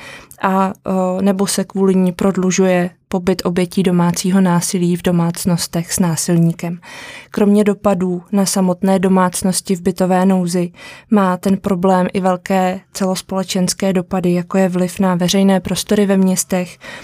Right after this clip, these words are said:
na rozvoj čtvrtí nebo, eh, na celkovou situaci v oblastech, kde je vysoký výskyt té bytové nouze. A zároveň, eh, bytová nouze vytváří prostor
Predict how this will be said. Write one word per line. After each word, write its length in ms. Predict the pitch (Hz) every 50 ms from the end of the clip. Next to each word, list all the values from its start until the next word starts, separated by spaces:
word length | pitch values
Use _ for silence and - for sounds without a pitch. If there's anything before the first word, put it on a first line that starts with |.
| - - -
na 140 | 214 196 190
rozvoj 320 | 190 180 - 180 190 190
čtvrtí 640 | 190 - - - 180 180 175 - - - 185 180 180
nebo, 480 | 185 180 175 170 185 185 180 180 180 -
eh, 180 | 190 180 180 185
na 120 | 175 180
celkovou 440 | 175 - 190 180 180 - 180 190 190
situaci 520 | - - 202 190 - 190 185 180 - 202
v 80 | 190 -
oblastech, 720 | - 190 170 185 180 175 - - - 180 175 170 - - - - - - - -
kde 140 | - 196 202
je 80 | 185 180
vysoký 420 | 175 175 - - 175 - - 190
výskyt 540 | 175 185 175 - - - - 175 175 - -
té 180 | - 196 185 175
bytové 420 | 170 170 - 180 170 180 175 175
nouze. 340 | 170 170 165 160 - 170 165 - _ _ _ _ _ _ _ _ _ - -
A 60 | 220
zároveň, 600 | 185 196 185 185 185 196 185 196 190 190 185 185
eh, 180 | 180 - - 196 185 185 180 180 175
bytová 400 | 175 185 175 202 180 190 185 180
nouze 260 | 180 180 175 - 190
vytváří 520 | 175 190 180 - 196 180 175 180 185 180
prostor 560 | 170 - 185 180 170 - - - 180 165 170